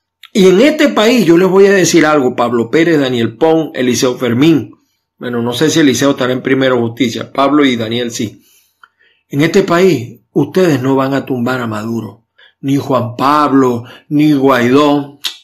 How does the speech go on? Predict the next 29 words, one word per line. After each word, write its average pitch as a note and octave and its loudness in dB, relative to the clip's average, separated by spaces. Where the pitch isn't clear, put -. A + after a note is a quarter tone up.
Eso - -4
es D3+ 0
mentira. D3 0
Allí C#3+ 0
no E3+ 0
hay F3 -4
cojones, D3+ 2
compañero. A#2+ -2
A, D3+ 0
a C#3 0
Maduro D3 0
lo C3+ 2
va C#3 0
a C#3+ -6
tumbar C#3 2
el A2+ -4
hambre. A#2+ -4
El F3 4
hambre, E3 -2
la D3+ -2
gente G3+ 0
va D3+ 0
a F3+ 0
explotar D#3+ 0
de D3 0
hambre. D3 0
Y C3+ 2
algunos G3 2
dicen, G3+ 2